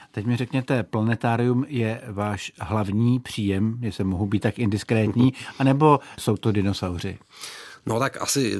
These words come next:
Speaker 2: řekl bych, že hlavní příjem bude skutečně moje zaměstnání tedy, ale, eh, nějakým způsobem, hm, protože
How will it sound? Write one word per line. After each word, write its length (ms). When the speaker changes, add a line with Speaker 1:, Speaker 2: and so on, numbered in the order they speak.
Speaker 2:
řekl 260
bych, 140
že 100
hlavní 360
příjem 320
bude 300
skutečně 440
moje 280
zaměstnání 800
tedy, 320
ale, 340
eh, 40
nějakým 380
způsobem, 680
hm, 180
protože 440